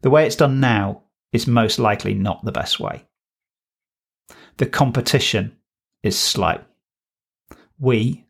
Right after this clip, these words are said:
are awesome. We always push the boundaries. You most likely get away with breaking the rules a few times before it gets really serious. Our solution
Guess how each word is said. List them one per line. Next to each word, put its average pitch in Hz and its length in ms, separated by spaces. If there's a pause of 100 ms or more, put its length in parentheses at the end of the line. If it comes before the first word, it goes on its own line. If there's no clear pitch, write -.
(580)
are 98 280 (100)
awesome. 98 560 (1400)
We 127 360 (200)
always 117 680
push - 360
the 110 100
boundaries. 98 800 (2250)
You 123 160
most 151 400
likely 147 400
get 113 280
away 120 180
with 123 200
breaking 120 380
the 120 100
rules 113 360
a 95 60
few 120 420
times 113 640 (140)
before 101 400
it - 100
gets - 280
really 98 240
serious. - 720 (1500)
Our 160 200
solution 143 680